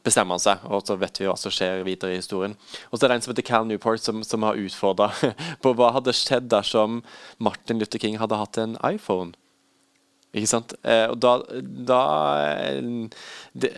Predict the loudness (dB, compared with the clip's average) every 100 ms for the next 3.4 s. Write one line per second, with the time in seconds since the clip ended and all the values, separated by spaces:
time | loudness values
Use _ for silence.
0 | -8 -8 0 0 2 4 4 4 0 2
1 | 0 -2 -4 -4 -2 2 2 4 2 2
2 | -2 -4 -6 0 0 0 -10 -4 0 2
3 | 0 0 0 0